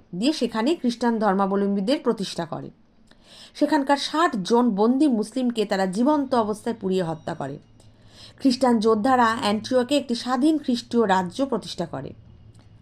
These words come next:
এরপর তারা প্যালেস্টাইনে পৌঁছে তীব্র লড়াইয়ের মাধ্যমে হাজার নিরানব্বইয়ের জুলাই মাসে রাজধানী জেরুজালেম দখল করে, সেখানে নির্বিচারে গণহত্যা চালায়।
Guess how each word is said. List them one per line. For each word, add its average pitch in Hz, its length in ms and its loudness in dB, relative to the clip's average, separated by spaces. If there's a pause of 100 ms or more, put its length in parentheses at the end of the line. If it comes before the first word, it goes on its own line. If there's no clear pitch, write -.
(460)
এরপর 247 440 4
তারা 214 160 2
প্যালেস্টাইনে 196 600 0
পৌঁছে 240 560 2
তীব্র 320 380 6
লড়াইয়ের 196 380 6
মাধ্যমে 180 480 2
হাজার 202 380 0
নিরানব্বইয়ের 185 680 2
জুলাই 185 320 2
মাসে 185 320 0
রাজধানী 196 540 2
জেরুজালেম 170 580 2
দখল 165 320 0
করে, 285 220 0
সেখানে 196 380 -4
নির্বিচারে 247 720 4
গণহত্যা 165 520 0
চালায়। 139 300 -8